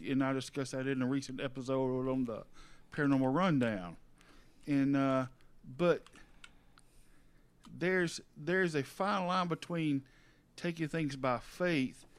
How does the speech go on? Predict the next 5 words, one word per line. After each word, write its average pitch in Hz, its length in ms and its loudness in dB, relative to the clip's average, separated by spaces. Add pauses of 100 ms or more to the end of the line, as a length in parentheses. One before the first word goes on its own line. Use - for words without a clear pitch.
(220)
and 135 240 -2
taking 156 380 -2
things 147 640 0 (3000)
uneducated. 123 920 0 (1400)
And, 147 400 4